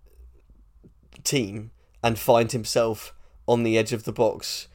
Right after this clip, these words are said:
with, like, a centre-back in front of him looking around for, like, someone he can offload it to. Um, or Pedro Neto would burst down the wing and beat a couple of man, of men and then, um,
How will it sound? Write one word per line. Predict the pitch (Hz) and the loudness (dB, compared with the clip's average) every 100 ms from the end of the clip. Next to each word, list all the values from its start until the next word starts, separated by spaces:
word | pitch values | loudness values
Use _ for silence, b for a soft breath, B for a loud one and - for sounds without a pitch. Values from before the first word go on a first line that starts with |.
| b b - | b b -4
with, | 110 110 | -2 4
like, | 110 - | 2 2
a | |
centre-back | - 127 110 120 113 110 | 4 4 4 0 0 0
in | 110 | -6
front | - 113 - | 2 2 2
of | 110 | -4
him | 104 107 | -2 -2
looking | 113 117 110 | -2 0 0
around | 107 110 110 104 | 2 2 0 -4
for, | - | -2
like, | 107 104 - | -2 -2 -4
someone | - 107 | -4 -4
he | 107 | -4
can | 110 | -2
offload | 110 - 110 110 | -4 -2 -2 -2
it | 104 | -6
to. | - 98 - b b b b | -12 -14 -16 b b b b
Um, | 113 104 101 104 107 - | -2 2 2 0 -4 -2
or | - | -2
Pedro | - 131 113 120 | 0 0 2 4
Neto | 120 117 113 | 4 4 2
would | 101 101 - | -2 -2 2
burst | 113 107 107 - - b b b b | 4 4 2 -6 -12 b b b b
down | 113 107 | 4 4
the | 104 | 4
wing | 110 107 104 | 6 4 4
and | 104 98 | 0 2
beat | 110 90 | 0 0
a | |
couple | - 110 110 | -6 -4 -4
of | 101 | -2
man, | 110 104 104 101 b b b b | 0 0 -2 -8 b b b b
of | 117 110 | -2 2
men | 107 104 107 - | 4 2 -2 -4
and | 107 107 | -2 0
then, | 107 | 0
um, | 110 110 110 104 107 | 0 -2 -4 -8 -12